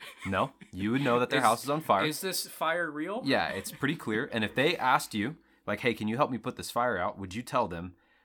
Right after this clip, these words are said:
Speaker 1: "Well, no, I can't because I gotta make sure my house doesn't catch on fire"? But then they would say,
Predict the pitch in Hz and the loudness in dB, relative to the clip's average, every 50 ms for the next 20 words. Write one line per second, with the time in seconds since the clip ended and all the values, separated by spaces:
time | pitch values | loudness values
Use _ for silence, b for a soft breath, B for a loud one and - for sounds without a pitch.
0 | _ _ 95 113 120 113 110 110 107 104 - - _ _ _ _ _ _ _ _ | _ _ 4 6 6 6 6 6 4 0 -2 -8 _ _ _ _ _ _ _ _
1 | _ _ _ _ _ _ _ - 110 113 113 110 110 107 107 104 - - 135 123 | _ _ _ _ _ _ _ -4 0 2 4 4 6 4 4 2 0 -2 -2 -2
2 | 113 104 92 - 101 101 - 113 98 90 85 90 98 _ _ _ _ _ - 98 | -2 -2 -4 -6 -10 -6 -4 -2 -2 -2 -4 -8 -12 _ _ _ _ _ -6 -4
3 | 104 107 107 107 104 101 98 92 - 101 92 90 92 95 95 92 87 78 - - | 0 2 2 2 2 2 0 -2 -4 -4 -4 -2 -2 -2 0 0 -2 -2 -4 -8
4 | 78 76 78 - 78 76 - 76 71 - - 80 73 67 - - _ _ _ _ | -12 -12 -10 -10 -12 -10 -10 -14 -16 -10 -10 -10 -8 -8 -12 -16 _ _ _ _
5 | _ _ _ _ _ _ _ _ _ _ _ _ _ - 117 - 127 123 127 131 | _ _ _ _ _ _ _ _ _ _ _ _ _ -8 -4 0 2 2 2 2
6 | 127 110 - - 117 101 92 92 92 90 | 2 0 0 2 2 2 2 0 -2 -4